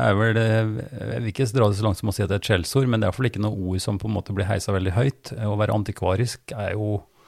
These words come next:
litt, eh, da er du litt bakpå og, og gammel og i en annen tid.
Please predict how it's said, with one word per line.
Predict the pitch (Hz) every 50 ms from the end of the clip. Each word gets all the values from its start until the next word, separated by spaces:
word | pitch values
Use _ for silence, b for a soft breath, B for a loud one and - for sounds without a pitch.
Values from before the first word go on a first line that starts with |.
| B B B B B B B B
litt, | 123 117 104 104 107 - - - - -
eh, | 127 117 117
da | 117 113 113 120 113
er | 107 113
du | 107
litt | 104 101 104
bakpå | 113 104 87 - - 117 117
og, | 117 113 110 107 110 117 113 110
og | 110
gammel | 120 113 92 92 95 101 110
og | 107
i | 104 104
en | 104 107 104 101 113
annen | 110 98 98 98 -
tid. | 131 147 165 139